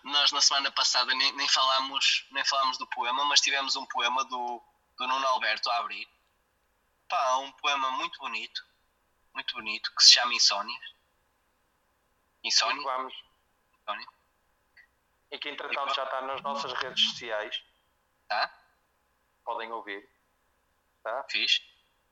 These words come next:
Speaker 1: fiz.
Speaker 2: Tens que ir lá ouvir,
Speaker 1: Eh,
Speaker 2: tens que passar lá para ouvir.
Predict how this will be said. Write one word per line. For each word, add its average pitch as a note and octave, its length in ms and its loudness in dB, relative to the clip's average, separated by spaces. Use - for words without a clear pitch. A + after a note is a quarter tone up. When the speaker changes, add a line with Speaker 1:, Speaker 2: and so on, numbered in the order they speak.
Speaker 1:
fiz. - 320 -2
Speaker 2:
Tens C#3 140 -8
que - 80 -10
ir C3+ 40 -8
lá B2 180 0
ouvir, A#2+ 180 -2
Speaker 1:
Eh, A#2+ 100 -2
Speaker 2:
tens A#2+ 120 -14
que - 100 -20
passar B2+ 240 -4
lá A2+ 160 0
para A#2+ 120 -6
ouvir. G#2 240 -12